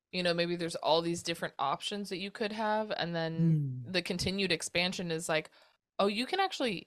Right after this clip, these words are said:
Speaker 1: have these things. You're not just dreaming them up, maybe. Maybe you're like, "Oh, I'm thinking in a new way now," which is also healing your wound, like,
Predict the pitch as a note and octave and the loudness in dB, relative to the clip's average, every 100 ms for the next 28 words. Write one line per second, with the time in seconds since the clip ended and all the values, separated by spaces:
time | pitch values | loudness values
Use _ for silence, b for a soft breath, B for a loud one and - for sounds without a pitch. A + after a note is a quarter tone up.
0 | - - G#3+ G#3 F3 E3 - F#3 D3 E3+ | -12 2 4 4 2 -2 0 2 2 2
1 | F3+ A#3 A3+ F#3+ E3+ F3 F3+ E3+ D#3+ D#3 | 0 2 0 -2 -2 0 2 0 0 2
2 | E3+ E3+ C#3+ C3 D3 D#3 F3+ G3+ F3 E3+ | 2 0 -4 -2 -2 0 0 2 4 2
3 | E3+ - G3+ D3+ D#3+ - _ _ _ _ | 2 6 6 6 2 -4 _ _ _ _
4 | _ _ _ _ _ - F3+ F#3 A#3 A#3+ | _ _ _ _ _ 0 2 4 2 2
5 | A3 G#3+ F#3+ F3+ F3 E3 E3 E3 A#2+ F#2 | 0 0 0 0 -2 0 0 0 -2 -2
6 | G#2 F#3+ G3 A3 F#3+ G#3+ - G3 E3+ E3 | -2 0 0 2 4 4 2 -6 -6 -4
7 | E3 D#3+ D#3+ E3+ - _ _ _ _ F3 | -4 -4 -6 -8 -12 _ _ _ _ -4
8 | E3 E3 D#3+ D#3+ - D3+ F3 - | -2 0 -2 -4 -2 -4 -4 -12